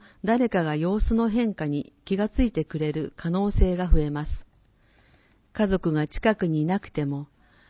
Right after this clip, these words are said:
自身の見守りネットワークを作ることができます。出かける場所は、コミュニティカフェやサロン、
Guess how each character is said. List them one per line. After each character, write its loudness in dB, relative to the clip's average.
自 0
身 0
の 0
見 0
守 2
り 0
ネ 2
ッ 0
ト 2
ワ 6
ー 0
ク -4
を -2
作 -2
る 0
こ -2
と -2
が -2
で -6
き -12
ま -6
す。 -6
出 0
か 4
け 2
る 2
場 0
所 -2
は、 -2
コ -2
ミ 2
ュ 4
ニ 0
テ -4
ィ -2
カ -2
フ 12
ェ 2
や -4
サ -4
ロ -4
ン、 -12